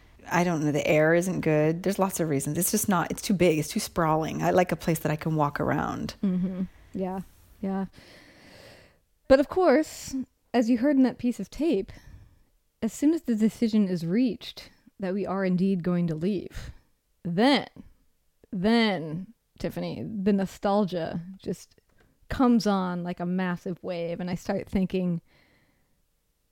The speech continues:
Speaker 2: "Am I making a terrible mistake?" And I'm walking around, going to museums I haven't been into yet, walking around downtown, noticing all the beautiful <laughs> architecture.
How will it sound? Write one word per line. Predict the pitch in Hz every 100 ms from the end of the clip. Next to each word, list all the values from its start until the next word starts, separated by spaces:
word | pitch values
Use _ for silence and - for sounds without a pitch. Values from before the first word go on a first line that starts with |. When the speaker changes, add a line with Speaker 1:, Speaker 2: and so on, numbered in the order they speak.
| _ -
Speaker 2:
"Am | 196
I | 208
making | 233 220 185
a | 180
terrible | - 185 190 190
mistake?" | 180 - - 175 - - - _ _ _ _ _ -
And | 180
I'm | 190
walking | 202 196 208
around, | 196 196 196 196 196 - - _ _ _ _ _ _ _ -
going | 196 196 196
to |
museums | 202 190 175 196 190 185
I | 190
haven't | 185 185 175
been | 190
into | 196 185 202 -
yet, | 208 202 190 190 190 - - - - _ _ _ _ 208
walking | 254 240 233
around | 214 214 220
downtown, | 196 190 - 202 196 190 190
noticing | 202 190 208 202
all | 190
the | 185
beautiful | 180 196 - 196 -
<laughs> |
architecture. | 180 - - - 240 - - - - 269 247